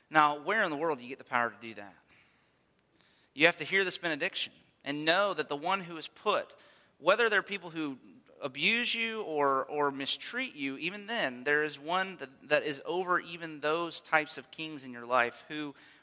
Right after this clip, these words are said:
raises his hand, as I do now, over you to bless you. Trust him.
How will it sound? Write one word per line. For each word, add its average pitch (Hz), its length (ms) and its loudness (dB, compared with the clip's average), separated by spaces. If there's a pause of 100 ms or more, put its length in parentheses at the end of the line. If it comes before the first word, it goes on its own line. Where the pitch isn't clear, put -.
(280)
raises 190 440 4
his 175 180 -6
hand, 151 240 -2
as 127 100 -4
I 143 140 4
do 131 120 -10
now, 117 300 -4 (300)
over 147 240 0
you 127 140 -8
to 117 60 -16
bless 117 400 -2
you. 107 240 -12
Trust - 380 -10
him. 117 320 -10